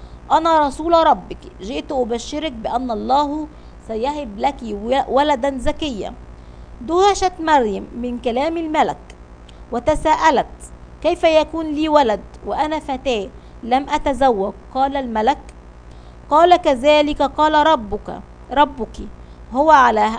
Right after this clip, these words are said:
هو علي هين، ولنجعله آية للناس ورحمة منا، وكان أمرا مقضيا." جلست مريم حائرة تفكر فيما قاله الملك،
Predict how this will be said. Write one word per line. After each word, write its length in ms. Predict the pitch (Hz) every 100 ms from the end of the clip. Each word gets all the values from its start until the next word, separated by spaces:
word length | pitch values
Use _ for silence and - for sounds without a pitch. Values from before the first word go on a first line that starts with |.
| 220 262
هو 440 | 302 233 294 311
علي 600 | 240 233 285 311 285 285
هين، 540 | 254 330 302 208 196 214 - - - -
ولنجعله 840 | 233 233 233 220 208 240 311 302 285
آية 520 | - 269 277 269 254
للناس 560 | 240 226 226 277 277 233
ورحمة 520 | 196 208 - 240 277
منا، 520 | 285 254 285 262 190 175 - - - -
وكان 420 | 220 311 311 262
أمرا 460 | - 269 277 269 254
مقضيا." 640 | 247 285 254 240 190 65 - - - - - - - - - - - - - - - - - -
جلست 460 | 277 392 392 359
مريم 440 | 311 302 285 262 233
حائرة 540 | - 277 - 262 202
تفكر 520 | 202 226 330 330 320
فيما 360 | 277 311 320 294
قاله 420 | - 302 302 294
الملك، 540 | 302 294 214 - -